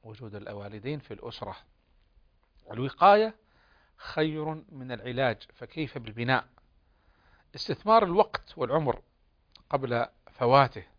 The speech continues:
استثمار ميزات وخصائص الطفولة والمراهقة والكبار.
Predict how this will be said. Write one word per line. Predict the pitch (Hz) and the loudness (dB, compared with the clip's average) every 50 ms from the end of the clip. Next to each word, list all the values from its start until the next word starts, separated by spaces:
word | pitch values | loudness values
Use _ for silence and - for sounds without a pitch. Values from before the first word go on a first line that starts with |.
| _ _ _ _ _ _ _ _ _ _ _ _ - | _ _ _ _ _ _ _ _ _ _ _ _ -20
استثمار | - - - - - - 147 151 147 135 113 - - _ _ _ _ _ _ - - - _ _ - | -18 -18 -18 -18 -12 0 4 6 6 6 6 2 -4 _ _ _ _ _ _ -20 -20 -20 _ _ -6
ميزات | 131 127 123 127 117 131 170 156 - 127 | -6 -4 -4 -4 2 2 2 2 2 -6
وخصائص | - - 120 - - 160 - 123 - | -12 -10 -10 -2 -2 -2 -2 -2 -12
الطفولة | 120 _ _ - - - - 156 139 139 139 | -14 _ _ -18 -16 -10 -4 -2 -2 0 -2
والمراهقة | 127 117 110 110 110 120 131 123 110 120 117 - 123 113 107 - _ _ _ _ _ _ _ _ | -4 -4 -8 -8 -2 2 2 2 2 0 -8 -6 -6 -6 -6 -8 _ _ _ _ _ _ _ _
والكبار. | 120 123 120 - - - 120 139 156 139 120 - - | -4 -4 -4 -4 -8 -8 -2 0 0 0 0 -2 -10